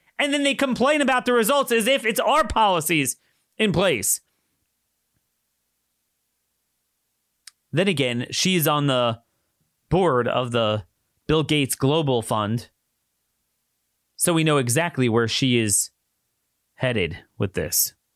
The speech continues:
So this is my point. Any one of my colleagues, they must realize that they are just one vote.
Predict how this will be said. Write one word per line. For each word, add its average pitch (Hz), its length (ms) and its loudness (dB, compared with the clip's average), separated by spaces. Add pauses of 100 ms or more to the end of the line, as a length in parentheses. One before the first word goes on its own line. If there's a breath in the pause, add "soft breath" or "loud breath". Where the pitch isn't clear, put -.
(2250)
So - 160 0
this 240 200 2
is 233 100 0
my 180 180 0
point. 214 500 0 (3750)
Any 262 240 2
one 240 520 4 (220)
of 160 140 -2
my 190 220 0
colleagues, 160 800 -2 (1900)
they 170 160 0
must 226 280 0
realize 143 600 2
that 143 240 -4
they 202 120 4
are 196 80 2
just 160 180 -2
one 139 260 0
vote. 117 340 -2